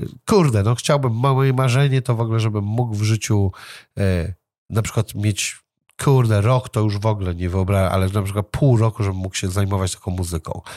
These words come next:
Ja bym wziął lekcję, e, śpiewu, wziąłbym, e, lekcję, e, pianina, e,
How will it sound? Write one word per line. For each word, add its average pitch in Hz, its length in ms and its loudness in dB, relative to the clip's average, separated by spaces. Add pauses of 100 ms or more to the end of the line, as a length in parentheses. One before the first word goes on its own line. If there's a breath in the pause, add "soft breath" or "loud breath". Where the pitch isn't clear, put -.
(140)
Ja 101 80 0
bym 95 100 -4
wziął 113 360 2
lekcję, 101 600 0 (500 loud breath)
e, 90 300 -2
śpiewu, 135 440 0
wziąłbym, 98 420 -4
e, 98 340 2
lekcję, 98 680 -2 (360 loud breath)
e, 92 180 -2
pianina, 135 680 0 (480 loud breath)
e, 104 40 -4